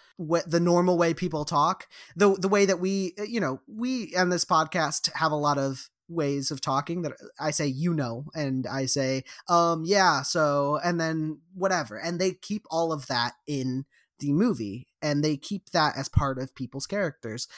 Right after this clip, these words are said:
I, usually you'd cut that out. I mean, I even cut some of that out in this podcast. Because of that, I think that using it for your performance, y-, being able to invoke meaning through your performance is especially important here in this movie.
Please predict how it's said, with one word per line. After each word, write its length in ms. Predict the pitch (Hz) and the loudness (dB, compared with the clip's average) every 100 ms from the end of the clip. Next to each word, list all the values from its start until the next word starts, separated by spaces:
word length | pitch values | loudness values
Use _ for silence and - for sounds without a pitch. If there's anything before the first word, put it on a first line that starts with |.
| - | -12
I, 160 | 135 160 | -8 -8
usually 420 | 180 185 190 180 | -4 -2 0 0
you'd 120 | 170 151 | -2 -4
cut 200 | 170 156 | -8 -4
that 120 | 151 | -2
out. 180 | 180 - | 0 0
I 40 | |
mean, 160 | 156 143 | -4 0
I 120 | - | 0
even 240 | 240 175 160 | 2 0 -2
cut 180 | 190 - | -2 0
some 140 | 220 | 2
of 100 | 185 | 4
that 180 | 185 170 | 4 4
out 200 | 170 156 | 2 2
in 160 | 185 185 | 2 2
this 180 | 170 156 | 2 2
podcast. 680 | 208 214 165 113 120 - - _ _ _ | 2 2 -2 -8 -6 -10 -10 _ _ _
Because 360 | 190 185 196 180 | -6 0 0 0
of 280 | 185 170 147 | 0 -2 -2
that, 300 | 147 131 - - | -2 0 -4 -8
I 120 | 139 | -8
think 320 | - 156 143 | -6 -8 -8
that 320 | 151 131 123 - _ | -8 -6 -6 -10 _
using 680 | - 160 175 165 175 160 147 _ _ _ | -8 -4 -2 0 0 -2 -8 _ _ _
it 240 | 156 143 - _ _ _ - | -4 -4 -8 _ _ _ -10
for 180 | 156 151 | -2 0
your 140 | 147 | 0
performance, 680 | 147 160 143 151 135 120 113 | -2 -6 -6 -2 -2 -2 -6
y-, 100 | 147 147 | -10 -10
being 220 | 151 151 156 | -4 -2 0
able 240 | 160 160 | -2 -6
to 220 | - 156 | -4 0
invoke 540 | 143 135 123 135 139 - - - _ | 0 0 0 -2 -2 -10 -20 -20 _
meaning 500 | 135 139 165 160 135 | -2 4 4 4 2
through 300 | 131 - 147 | -2 0 2
your 120 | 143 | 2
performance 520 | 143 143 135 127 135 - | 2 -2 0 0 -2 -2
is 220 | 143 123 | -2 -4
especially 840 | 139 - - - 147 - - 143 | 0 0 0 0 2 4 4 2
important 420 | 131 - 120 117 | 0 0 0 -4
here 120 | - 120 | -6 -6
in 80 | |
this 160 | 113 113 | -4 -4
movie. 260 | 127 107 | -4 -6